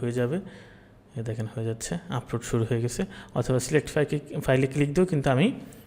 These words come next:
আপলোডটা করতে পারতাম। তো আমার এখন একটু সময় লাগবে, এটা আপ-, এই ফোল্ডারটা, জিপ ফাইলটা আপলোড হওয়ার পরে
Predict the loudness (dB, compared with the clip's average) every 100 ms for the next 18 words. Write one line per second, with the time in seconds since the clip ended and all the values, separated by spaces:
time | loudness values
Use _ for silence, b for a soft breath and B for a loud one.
0 | -8 0 2 4 6 8 8 6 4 -2
1 | -4 -18 -18 -18 -16 -20 -20 -20 -20 -20
2 | -20 -20 -20 -20 -20 -20 -16 B B B
3 | B 2 8 10 8 6 4 4 4 8
4 | 10 10 8 4 0 2 4 4 2 0
5 | 0 0 2 4 4 4 2 2 B B
6 | B -4 4 4 6 4 6 4 4 0
7 | 2 4 4 6 6 6